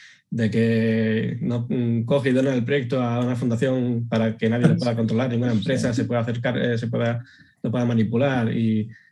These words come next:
Speaker 1: y, mm, tengo la
Speaker 2: Claro.
Speaker 1: opción de tener financiación, porque hablaba con inversores, eh, hasta de Silicon Valley tenía, eh, inversores dispuestos a, a invertir en mi empresa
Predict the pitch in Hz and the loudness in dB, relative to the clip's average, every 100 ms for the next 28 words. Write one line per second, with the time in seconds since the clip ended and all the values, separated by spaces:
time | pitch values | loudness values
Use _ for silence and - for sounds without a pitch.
0 | _ - 113 110 104 110 107 101 110 123 | _ -2 0 0 0 0 0 -2 -2 0
1 | 131 120 110 135 127 117 117 123 117 123 | 2 0 0 2 2 2 2 0 0 -2
2 | 113 113 139 117 107 101 95 110 143 135 | -2 0 0 0 0 0 0 0 0 0
3 | 120 110 101 - 135 131 117 113 - 98 | 2 2 0 0 0 2 2 0 -2 -4
4 | 90 147 143 120 117 147 127 110 117 113 | 0 0 2 2 2 2 2 2 2 2
5 | 117 117 117 117 117 113 - 110 104 98 | 0 -2 -2 -2 0 0 0 -2 -2 -4
6 | - 117 113 - 113 123 113 104 113 113 | -8 -6 -4 -2 -2 0 -2 -2 0 0
7 | 107 101 113 107 104 101 101 110 | 0 0 0 2 0 -2 -4 -4